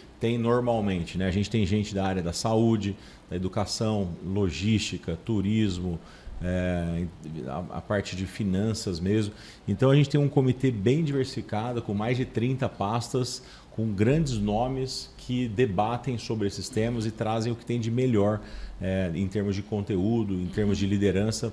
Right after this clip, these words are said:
pra trazer, é, pra eventos locais. Então, aqui, eu acredito muito que, obviamente, vai ter muito lado de sustentabilidade, de logística, e, é,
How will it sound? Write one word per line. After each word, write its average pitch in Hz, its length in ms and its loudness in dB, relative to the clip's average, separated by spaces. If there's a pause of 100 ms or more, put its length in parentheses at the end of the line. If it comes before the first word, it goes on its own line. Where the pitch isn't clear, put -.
pra 107 140 0
trazer, 101 480 0 (400)
é, 95 480 2 (220)
pra 95 340 0
eventos 95 520 0
locais. 92 520 4
Então, 117 500 4 (340)
aqui, 107 640 6
eu 101 160 4
acredito 110 480 -2
muito 113 280 -2
que, 104 340 0
obviamente, 104 540 -2
vai 95 120 -2
ter 110 140 -2
muito 110 340 0
lado 101 280 4
de 90 100 0
sustentabilidade, 98 1000 2
de 92 120 -2
logística, 95 920 -2 (1040)
e, 95 280 2
é, 82 340 2